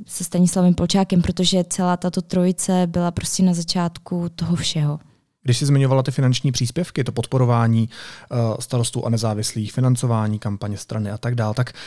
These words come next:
Speaker 2: bylo mezi, eh, starosty a nezávislými a Redlem a jeho okolím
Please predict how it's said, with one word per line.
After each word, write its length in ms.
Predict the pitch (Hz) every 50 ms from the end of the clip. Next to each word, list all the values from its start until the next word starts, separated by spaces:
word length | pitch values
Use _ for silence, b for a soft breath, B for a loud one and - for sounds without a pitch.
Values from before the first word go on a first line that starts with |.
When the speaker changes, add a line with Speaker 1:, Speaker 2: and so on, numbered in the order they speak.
| B B B -
Speaker 2:
bylo 480 | 120 113 120 120 127 160 185 196 - - -
mezi, 580 | 123 117 113 110 107 139 160 170 170 165 - - _ -
eh, 40 | 120 107 101 98 98 101 -
starosty 520 | - - - - 113 123 120 - - 175
a 40 | 175
nezávislými 800 | 156 120 107 107 98 98 98 - - - 113 104 95 98 101 117 - _ _ _ _ -
a 100 | 117 127
Redlem 400 | 135 127 123 135 139 135 143 -
a 80 | - 135
jeho 220 | 135 135 127 156
okolím 680 | - 147 120 - - 127 117 110 101 98 95 92 98